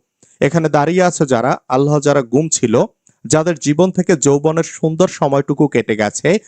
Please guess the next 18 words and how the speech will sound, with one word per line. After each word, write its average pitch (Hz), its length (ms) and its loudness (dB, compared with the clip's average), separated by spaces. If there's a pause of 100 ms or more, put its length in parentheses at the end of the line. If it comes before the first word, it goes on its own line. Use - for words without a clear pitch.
(180)
শেখ - 260 -2 (100)
হাসিনা 185 340 0
আমাদের 143 300 0
এই 131 100 2
জীবন 131 360 0
থেকে 160 300 0
যে 139 140 0
সময়টুকু 120 600 -2
নিয়েছে, 147 480 0 (260)
তাকে 143 220 -2
ফাঁসিতে 180 540 -2
ঝুলিয়ে 143 360 2
জনতার 127 400 -2
সামনে 117 420 -4 (360)
জাহান্নামের 135 680 -2
আজাব 120 380 0
দিয়ে 104 180 0
দিও। 107 260 0